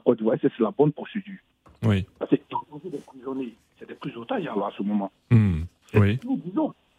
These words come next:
Speaker 1: c'est ce que nous disons, c'est la manière qui demande ceux qui sont au Mali, c'est, c'est la manière et la forme qui n'est pas bien. C'est cette manière, il faut changer. Donc,
Speaker 2: D'accord.
Speaker 1: ça, c'est, c'est, euh,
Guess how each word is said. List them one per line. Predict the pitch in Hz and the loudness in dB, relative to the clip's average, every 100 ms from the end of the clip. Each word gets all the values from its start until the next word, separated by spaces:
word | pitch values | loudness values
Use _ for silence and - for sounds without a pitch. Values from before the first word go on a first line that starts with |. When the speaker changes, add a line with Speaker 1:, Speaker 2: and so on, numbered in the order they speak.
| _ | _
Speaker 1:
c'est | 160 | -18
ce | - | -4
que | |
nous | 240 233 | -2 -2
disons, | 156 214 147 | 0 -2 4
c'est | 165 | 4
la | 139 143 | 4 2
manière | 147 190 226 320 554 523 - _ _ _ _ _ | 2 4 4 2 0 -2 -10 _ _ _ _ _
qui | 277 196 - | -6 -6 -2
demande | 202 240 277 247 131 - _ _ _ _ _ _ - | 0 2 2 0 -2 -8 _ _ _ _ _ _ -4
ceux | 220 | -4
qui | 180 | 0
sont | - | 2
au | 151 | 4
Mali, | 139 214 - _ _ _ _ _ _ | 4 0 -2 _ _ _ _ _ _
c'est, | 117 - | -14 -8
c'est | - | -2
la | 123 | 2
manière | 135 196 262 - | 4 4 2 0
et | |
la | 143 - - | -4 -6 -2
forme | 226 | -2
qui | - - | -2 -6
n'est | - | -4
pas | 240 | -4
bien. | 190 214 214 _ _ _ _ _ _ _ _ _ _ - | 2 2 0 _ _ _ _ _ _ _ _ _ _ -18
C'est | - | -2
cette | 240 180 | 0 2
manière, | 175 196 | 2 2
il | 147 | 2
faut | 180 | 0
changer. | 170 196 165 165 - _ _ _ _ _ - | 2 4 4 0 -2 _ _ _ _ _ 2
Donc, | 113 | 4
Speaker 2:
D'accord. | 113 101 80 - | 4 4 0 -2
Speaker 1:
ça, | 160 - | -4 -4
c'est, | 131 - _ _ - - 135 _ _ _ | -8 -12 _ _ -20 -20 -20 _ _ _
c'est, | 147 135 120 | -8 -8 -8
euh, | 104 131 147 123 | -8 -8 -6 -6